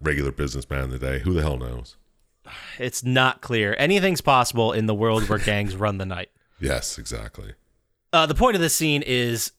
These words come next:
Speaker 2: he is looking for the full medallion. He has half of it, and then he demands that his local group of hitmen and cronies and hangers-on go get the other half.
Speaker 1: Right.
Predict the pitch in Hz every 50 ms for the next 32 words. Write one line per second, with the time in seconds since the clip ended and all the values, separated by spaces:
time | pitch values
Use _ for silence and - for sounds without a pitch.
0 | _ _ _ - - - 165 180 180 185 - 156 151 156 151 131 123 147 139 -
1 | 147 139 135 120 - 139 127 123 - 135 127 120 120 113 113 95 90 - - 101
2 | - _ _ _ _ - 123 123 113 104 117 113 113 110 110 110 107 95 - -
3 | - - 147 156 147 156 156 156 156 151 160 - _ _ _ _ _ _ _ -
4 | 120 123 120 120 117 120 117 110 120 117 110 120 131 135 135 131 127 127 127 107
5 | 110 127 127 117 98 123 120 113 113 110 104 - - - _ _ _ - 127 135
6 | 135 131 - 139 127 120 117 110 101 - _ _ _ _ _ _ _ _ _ 117
7 | 110 127 143 147 139 - 127 113 104 98 95 - - - 139 - - 139 135 135
8 | 127 117 110 104 - - 139 131 131 135 139 135 135 135 123 113 113 110 104 101
9 | 98 - - 131 127 127 123 113 107 127 127 123 127 135 135 131 131 - _ _
10 | _ - 127 120 117 110 117 110 - 113 107 101 90 87 - - - - - _
11 | _ _ _ _ _ _ _ _ _ _ _ _ _ _ _ _ _ - - 131
12 | 123 110 107 101